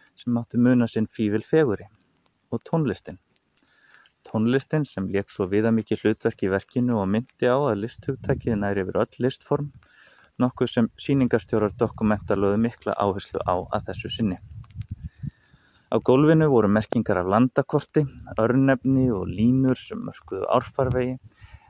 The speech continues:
en í stað þess að hæðarlínurnar væru teiknaðar inn á kortið,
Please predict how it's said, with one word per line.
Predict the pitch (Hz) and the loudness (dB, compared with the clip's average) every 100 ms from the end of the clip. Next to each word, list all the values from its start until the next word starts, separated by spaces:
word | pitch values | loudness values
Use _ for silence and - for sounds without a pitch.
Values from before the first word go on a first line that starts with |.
| _ | _
en | 107 | 0
í | 107 | 0
stað | - 139 | 4 4
þess | 151 | 4
að | 120 | 0
hæðarlínurnar | 110 131 147 151 147 127 120 | 2 2 2 0 0 2 0
væru | 104 101 98 | 2 0 -2
teiknaðar | - 110 - 143 139 139 | -10 -12 -6 -2 0 0
inn | 143 | -2
á | - | -2
kortið, | 131 - - 147 131 | -4 -4 -6 -6 -6